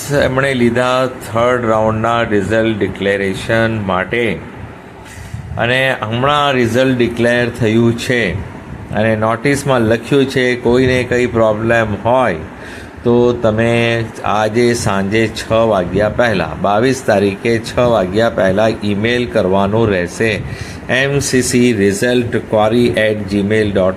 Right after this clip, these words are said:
કોમ. કંઈ પ્રોબ્લેમ હોય તો. આ છે ને, અ, ફક્ત એટલા માટે મૂકતા હોય કે કોઈ કેસ ના કરી દે, એટલે આવું મૂકે ને છ પછી કોઈની કમ્પ્લેન નહીં આવે તો પછી ફાઇનલ રિઝલ્ટ ડિક્લેર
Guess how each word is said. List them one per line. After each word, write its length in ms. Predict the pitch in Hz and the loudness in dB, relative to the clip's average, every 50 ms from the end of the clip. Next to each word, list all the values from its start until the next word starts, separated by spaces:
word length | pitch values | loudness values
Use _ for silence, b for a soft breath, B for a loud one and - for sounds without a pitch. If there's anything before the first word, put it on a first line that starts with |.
| - - | -2 -2
કોમ. 220 | 127 123 113 98 80 - - - - - - - - - - - - - - - - - | 0 0 0 0 -2 -6 -12 -16 -16 -16 -16 -16 -16 -18 -18 -20 -20 -20 -20 -20 -14 -8
કંઈ 180 | - 117 120 123 | -2 -2 0 0
પ્રોબ્લેમ 540 | 117 110 110 101 101 98 101 107 110 110 113 120 123 - - - - | 0 0 0 2 2 2 2 2 2 2 0 -2 -6 -10 -8 -4 -2
હોય 260 | 98 101 104 104 107 104 104 - | 0 0 2 0 -2 -4 -2 0
તો. 120 | 127 120 110 95 82 - | 2 2 2 2 0 -2
આ 240 | - 101 110 120 127 | -2 -2 -2 -2 -2
છે 180 | - 165 180 185 | 0 -2 0 0
ને, 200 | 151 120 117 113 B B B B B B B B B B - | 0 0 -2 -4 B B B B B B B B B B -2
અ, 280 | 107 107 107 110 110 107 | 0 2 2 2 2 0
ફક્ત 340 | - 135 123 - 156 156 151 | 0 -2 -2 -2 -2 0 0
એટલા 260 | 147 135 139 156 156 | -2 0 0 0 0
માટે 240 | 156 151 151 147 156 | 0 0 0 0 -2
મૂકતા 360 | 147 143 135 143 - 160 147 | -2 -2 -2 -2 0 0 2
હોય 300 | 147 139 139 143 156 180 240 - - - - - - - - | 2 4 2 2 2 0 -4 -6 -10 -14 -16 -16 -18 -8 -4
કે 80 | - 131 | -2 0
કોઈ 160 | 117 131 131 | 2 0 0
કેસ 360 | 123 - 131 131 127 123 - | 0 0 0 0 0 0 0
ના 140 | 135 123 117 | -2 -2 0
કરી 260 | 104 110 101 92 87 | 0 0 0 0 0
દે, 180 | 82 80 78 78 78 - - - - - - - - - | 0 -2 -4 -4 -6 -10 -14 -16 -18 -16 -16 -12 -6 -4
એટલે 180 | 101 110 123 123 | 0 2 2 4
આવું 260 | 123 123 135 139 143 | 4 4 2 2 2
મૂકે 340 | 147 151 143 180 170 156 143 | 0 0 0 0 0 0 0
ને 140 | 127 127 | -2 -2
છ 160 | 117 - - 135 131 127 | -4 -2 0 0 0 2
પછી 360 | 123 131 120 - - 147 160 180 185 185 180 B B B B B B B - - | 2 0 0 2 2 0 0 0 -2 -6 -8 B B B B B B B -4 0
કોઈની 280 | 127 123 127 127 131 131 | 2 2 2 2 0 0
કમ્પ્લેન 460 | - 135 120 123 123 131 135 135 131 | 0 0 0 0 2 2 2 2 0
નહીં 320 | 131 147 165 170 160 139 | 0 -2 0 0 0 0
આવે 200 | 120 113 113 113 | 0 0 0 2
તો 140 | 110 123 120 | 2 2 2
પછી 260 | 120 117 117 - 135 | 0 0 0 -2 -4
ફાઇનલ 460 | 127 - 120 110 110 110 123 127 123 | -2 -2 -2 -2 -2 0 0 0 0
રિઝલ્ટ 400 | 113 113 104 95 113 113 120 120 | 0 0 0 0 0 0 0 0
ડિક્લેર 400 | 113 104 90 87 101 107 107 110 | 0 0 0 0 0 0 0 0